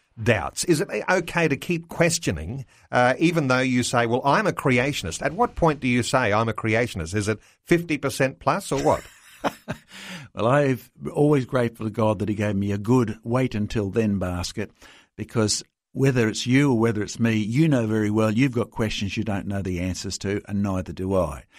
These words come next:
Speaker 2: But I do know who knows the answer. Remember that old chorus, "I don't know the answer, but I know who does"?
Speaker 1: Mm.
Speaker 2: Um, so I've been able to learn to just commit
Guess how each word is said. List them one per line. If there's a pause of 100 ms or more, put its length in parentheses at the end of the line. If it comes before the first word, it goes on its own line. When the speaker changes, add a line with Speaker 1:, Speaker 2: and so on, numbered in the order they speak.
(200)
Speaker 2:
But
I
do
know
who
knows
the
answer. (220)
Remember
that
old
chorus,
"I
don't
know
the
answer,
but
I
know
who
does"?
Speaker 1:
Mm. (300)
Speaker 2:
Um,
so
I've
been
able
to
learn
to
just
commit